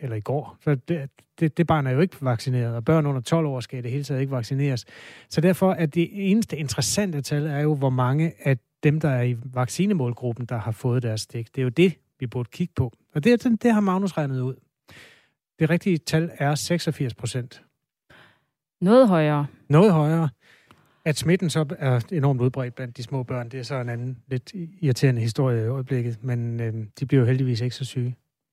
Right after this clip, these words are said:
Speaker 2: Men det er jo også i dag, at alle restriktionerne, de bliver ophævet, og regeringen valgte i august ikke at forlænge dem, og de sidder nok også med de her tal, som, øh, Magnus har regnet på, og kan se, jamen, at dem, der kan blive vaccineret,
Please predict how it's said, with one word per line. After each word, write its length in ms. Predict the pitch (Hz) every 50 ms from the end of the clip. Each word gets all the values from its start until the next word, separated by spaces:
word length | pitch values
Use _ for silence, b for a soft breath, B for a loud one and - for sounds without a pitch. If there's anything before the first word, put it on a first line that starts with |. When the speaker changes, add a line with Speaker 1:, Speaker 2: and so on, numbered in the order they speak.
| _ _ B B B B B B B B _ -
Speaker 2:
Men 120 | 220 208 190
det 60 | 196
er 40 | 190
jo 80 | 202
også 200 | 196 202 208 190
i 20 | 196
dag, 160 | 226 208 190
at 100 | 185 180
alle 380 | 175 180 190 202 190 180 170
restriktionerne, 540 | 165 - 165 - 180 - - 202 196 190 175
de 60 | 165
bliver 140 | 170 185 185
ophævet, 420 | - - 196 202 - 202 185 175 170
og 60 | 156
regeringen 380 | 175 165 - 208 190 175 165 -
valgte 420 | 180 170 175 185 175 208 202 175 - _ _ _ _
i 300 | - 175 165 160 156 156
august 440 | - - 165 - 196 196 180 - - _ _ -
ikke 320 | 247 262 285 240 262 208
at 60 | 165
forlænge 340 | - - 170 160 170 160 156
dem, 160 | 160 160 156
og 180 | - 175 - -
de 120 | 214 214
sidder 200 | 180 - 208 190
nok 220 | 180 175 180 - - _ _ _ -
også 340 | 196 202 220 247 220 262
med 140 | 214 180 180
de 100 | - 190 190
her 240 | 190 180 165 160
tal, 420 | 156 - - 180 175 180 196 202 190
som, 300 | - - 190 170 170 170
øh, 220 | 170 165 156 151
Magnus 380 | 156 170 170 180 202 202 202 180
har 380 | 202 175 165 160 160 165 -
regnet 300 | - 165 180 202 220 202
på, 240 | - - 190 190 175
og 80 | 170 160
kan 120 | - 175
se, 320 | 156 - 214 208 208 190 -
jamen, 160 | - 170 165 -
at 160 | - 175 -
dem, 160 | 185 185 196
der 100 | 208 185 - - -
kan 280 | - 277 277 226 -
blive 160 | 170 - 180 156
vaccineret, 560 | 160 156 151 - - 180 180 170 160 151